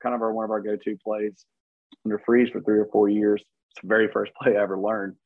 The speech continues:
Um, it's a three-by-one set. Um, you, you, you know, have a tight end as your third guy.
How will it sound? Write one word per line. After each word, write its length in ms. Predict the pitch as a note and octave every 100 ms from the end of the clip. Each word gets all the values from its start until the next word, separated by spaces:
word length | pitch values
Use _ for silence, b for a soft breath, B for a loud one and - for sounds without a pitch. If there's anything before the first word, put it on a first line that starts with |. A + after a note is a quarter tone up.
| _ _ -
Um, 540 | G#2 A2 G#2+ G#2 G2+ - _ _ _ _ A#2
it's 120 | B2
a 40 |
three-by-one 680 | B2+ D#3+ B2 A2 A#2 A#2 A2+
set. 340 | - A2+ A2+ - _ _ _
Um, 480 | G2+ G#2 G2+ G2+ - _ _ _ _ A2
you, 200 | A#2 A#2
you, 140 | A2 - _ _ _ A2+
you 100 | G#2
know, 100 | - -
have 220 | A#2 G#2+
a 40 |
tight 300 | - A2+ A2
end 280 | A2 A2 G#2+ -
as 120 | G#2
your 100 | G2+
third 280 | - G#2 G2+
guy. 320 | G#2+ G#2+ G#2+